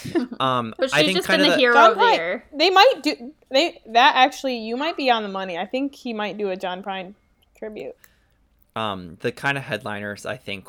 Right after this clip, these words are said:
Speaker 2: are, like, obviously Taylor Swift, Dua, Harry Styles is
Speaker 1: Harry.
Speaker 2: a big thing, and then Meg
Speaker 1: B T S.
Speaker 2: probably, or, like, yeah, B T S for the, the, the K-pop stands, and, like, that'll bring in some viewers. Um,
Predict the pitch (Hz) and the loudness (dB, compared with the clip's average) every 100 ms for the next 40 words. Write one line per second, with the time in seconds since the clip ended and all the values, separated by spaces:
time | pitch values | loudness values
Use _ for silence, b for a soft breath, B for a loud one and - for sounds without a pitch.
0 | - 101 92 - 98 101 104 110 - 101 | -10 -8 -8 -10 -12 -12 -10 -12 -8 -8
1 | 101 - 98 95 - - - _ 104 101 | -8 -8 -8 -8 -12 -20 -20 _ -8 -6
2 | 98 98 98 104 - b b b _ 107 | -6 -6 -8 -10 -14 b b b _ -6
3 | 101 - 208 190 180 202 233 - 98 95 | -6 -6 -4 -2 -2 -4 -6 -8 -8 -8
4 | - - - 98 95 104 101 95 - 139 | -10 -14 -10 -10 -10 -10 -10 -12 -12 -8
5 | 196 214 190 175 196 185 - 73 87 - | -6 -4 -4 -2 -4 -6 -12 -10 -10 -10
6 | 98 90 85 - - _ - 131 107 - | -10 -10 -12 -16 -20 _ -6 -2 -2 -2
7 | 156 - 104 107 - 98 92 101 92 98 | -6 -4 -8 -8 -12 -14 -14 -16 -14 -16
8 | - 95 - - - - - 95 104 101 | -14 -14 -12 -14 -12 -14 -14 -12 -12 -12
9 | - 104 101 - - - - - - - | -8 -6 -6 -10 -16 -16 -18 -18 -18 -16
10 | 67 107 - b b b 110 107 98 | -14 -16 -18 b b b -8 -6 -6